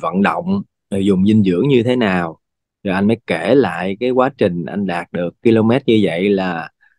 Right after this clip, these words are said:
trước đó anh xin phép vợ, xin phép con. Vợ đồng ý cống hiến gánh vác cái phần đưa đón con. Và con cũng vui vẻ, ba không đón được là mẹ đón vì ba phải chạy bộ ngoài đường.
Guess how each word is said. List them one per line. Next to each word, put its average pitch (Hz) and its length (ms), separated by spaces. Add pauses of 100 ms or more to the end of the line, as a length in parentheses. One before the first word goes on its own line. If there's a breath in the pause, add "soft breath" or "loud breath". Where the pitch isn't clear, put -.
(380)
trước 143 180
đó 143 140
anh 117 180
xin 113 180
phép 139 280
vợ, 82 360
xin 113 180
phép 127 240
con. 107 340 (760)
Vợ 92 260
đồng 90 360 (560)
ý 139 380 (180)
cống 123 220
hiến 135 220
gánh 139 220
vác 143 240
cái 139 100
phần 87 260
đưa 104 160
đón 123 220
con. 107 380
Và 87 120
con 107 300
cũng 101 100 (100)
vui 113 220
vẻ, 92 400
ba 113 200
không 104 220
đón 117 220
được 95 220
là 85 80
mẹ 82 240
đón 107 260
vì 98 140
ba 101 320
phải 98 160
chạy 87 220
bộ 87 220
ngoài 87 160
đường. 80 300